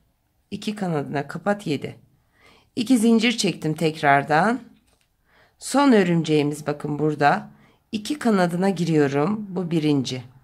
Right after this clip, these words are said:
İki zincir çektim, girdim, kapadım. Bu ikinci. İki zincir çektim, girdim, kapadım. Üçüncü.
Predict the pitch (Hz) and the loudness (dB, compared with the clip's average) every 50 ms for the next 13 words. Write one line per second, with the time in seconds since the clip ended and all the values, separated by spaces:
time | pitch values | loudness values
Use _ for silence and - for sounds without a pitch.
0 | _ _ _ _ _ _ _ _ _ _ _ _ _ _ _ - - - _ _ | _ _ _ _ _ _ _ _ _ _ _ _ _ _ _ -20 -20 -20 _ _
1 | _ - - - 151 - 175 151 165 165 165 160 170 202 208 - 226 226 214 220 | _ -12 -12 -8 -6 -6 -4 -2 0 0 0 0 -2 -4 -4 -2 -4 -4 -4 -4
2 | - 233 226 240 247 220 180 190 180 175 160 165 160 156 - 180 165 160 151 151 | -4 -2 -2 0 0 -2 -2 -2 -2 -2 -4 -4 -6 -6 -6 -4 -2 -2 -2 -2
3 | 180 196 226 247 254 247 226 175 175 180 139 131 156 - - 151 139 135 120 127 | -2 -2 -4 -4 -6 -8 -8 -6 -4 -4 -4 -4 -6 -6 -4 -4 -2 -2 -2 -2
4 | 135 135 - - - - _ _ _ _ _ _ _ _ _ _ _ _ _ _ | -4 -6 -6 -8 -14 -20 _ _ _ _ _ _ _ _ _ _ _ _ _ _
5 | _ _ _ - - 170 - 202 196 170 190 196 190 180 165 185 175 - - 175 | _ _ _ -14 -12 -6 -2 -2 -2 0 0 0 0 0 0 -4 -4 -4 -4 -4
6 | 147 151 - - 156 190 214 226 233 - - 175 160 156 151 151 151 151 - 160 | -4 -4 -4 -4 -2 -2 -4 -4 -6 -6 -4 -4 -2 -2 -2 -2 -4 -4 -6 -10
7 | 156 - 139 127 - 131 - - - 135 135 - - 139 131 127 120 117 123 131 | -8 -6 -6 -6 -6 -8 -10 -10 -12 -12 -12 -10 -6 -4 -2 -2 -2 -4 -4 -6
8 | 131 - | -6 -6